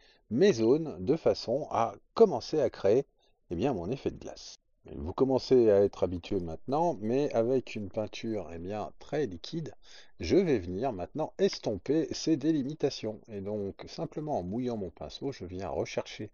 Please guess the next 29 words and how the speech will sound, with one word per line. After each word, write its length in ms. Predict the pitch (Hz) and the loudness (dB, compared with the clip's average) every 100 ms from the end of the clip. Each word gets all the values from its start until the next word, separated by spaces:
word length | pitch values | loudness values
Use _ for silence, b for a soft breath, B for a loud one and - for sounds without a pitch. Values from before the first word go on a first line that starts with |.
| b b b _ | b b b _
et 60 | 82 | 2
réactiver 680 | 85 139 - - 101 101 107 | 4 4 2 -6 -6 -4 -4
quelque 300 | - 82 87 | -4 -8 -10
part 380 | - 87 69 - | -4 -4 -4 -8
mon 260 | 73 139 - | -8 -6 -6
pigment 480 | - 98 85 107 - _ _ _ - | -8 -8 -6 -8 -10 _ _ _ -4
de 140 | 98 160 | 0 2
façon 580 | - 95 - 123 156 - | 0 0 -2 -4 -4 -2
à 240 | 110 127 - | 0 0 -2
créer 460 | - 131 92 117 - | 0 2 2 -2 -8
un 140 | 87 | -14
floutage, 640 | - - 127 85 78 95 - | -12 -8 -4 0 0 0 -6
un, 260 | 69 71 73 | -10 -10 -12
une 100 | 78 80 | -10 -6
zone 420 | 95 104 92 82 80 | -4 -4 -6 -10 -10
de, 300 | 82 78 - B B B B B B B B B B - | -8 -8 -12 B B B B B B B B B B -16
de 140 | - 76 | -10 -2
dégradé 880 | 69 120 107 90 90 - 90 135 131 | 4 4 4 2 2 4 4 4 4
entre 800 | 123 143 143 - 113 120 120 101 | 4 2 0 0 6 6 6 4
mon, 460 | 101 113 123 113 71 87 | 0 -2 -2 -4 -4 -8
euh, 260 | 82 78 87 | -8 -6 -4
anthracite 540 | 131 - 98 - 76 | -4 -4 -6 -6 -4
grès 360 | 82 107 156 - | 2 4 4 0
et 380 | 104 120 147 139 | 2 2 2 -2
ma 220 | 90 113 | -4 -4
surface, 720 | - - - - 104 107 - | -2 -4 -2 2 4 2 -4
euh, 200 | 80 76 - - - - | -8 -10 -12 -20 -20 -10
vierge, 560 | 82 104 110 110 - 113 - | 0 4 4 4 -4 -14 -14
euh, 260 | 85 71 | -12 -10